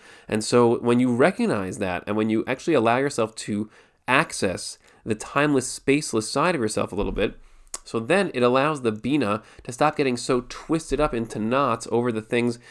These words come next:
that you are directing it to be fixated upon. So this is all really part of Das Tov Ra. What Das Tov Ra does is it makes us get attached to particular,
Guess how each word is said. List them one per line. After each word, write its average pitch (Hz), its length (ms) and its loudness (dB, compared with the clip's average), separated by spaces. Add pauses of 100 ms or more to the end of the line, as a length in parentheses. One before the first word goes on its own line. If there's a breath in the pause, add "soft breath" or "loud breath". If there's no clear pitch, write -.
(180 loud breath)
that 110 100 0
you 120 300 4
are 110 260 2 (220)
directing 110 520 4
it 107 200 2
to 120 100 -2
be 104 140 -2
fixated 104 640 -2
upon. 98 500 -4 (300 loud breath)
So 135 240 4
this 190 180 0
is 214 120 0
all 196 160 6
really 151 180 4
part 131 180 2
of 107 120 0
Das 104 260 0
Tov 101 180 0
Ra. 98 240 0
What 113 160 -4
Das 190 220 2
Tov 170 160 -2
Ra 135 240 2
does 107 260 0
is 92 240 -6 (280 loud breath)
it 117 100 0
makes 156 260 2
us 151 160 0
get 120 220 0
attached 135 420 -4
to 113 60 -10
particular, 107 640 -4